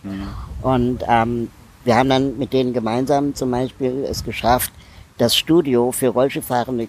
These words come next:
Speaker 2: Kinder barrierefrei zu gestalten, sodass jetzt einfach Schulklassen, wo Kinder mit Behinderung und ohne Behinderung gemeinsam unterrichtet werden, gemeinsam auch bei eins, zwei oder drei mitspielen können. Und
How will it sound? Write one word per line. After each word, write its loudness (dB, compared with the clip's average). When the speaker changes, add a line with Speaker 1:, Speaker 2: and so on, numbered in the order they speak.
Speaker 2:
Kinder 0
barrierefrei 0
zu -12
gestalten, -8
sodass 4
jetzt 4
einfach 0
Schulklassen, 2
wo 0
Kinder 4
mit 2
Behinderung 0
und -2
ohne 2
Behinderung 0
gemeinsam 2
unterrichtet -4
werden, -6
gemeinsam 4
auch 0
bei 4
eins, -2
zwei -2
oder -2
drei 0
mitspielen -2
können. -14
Und 2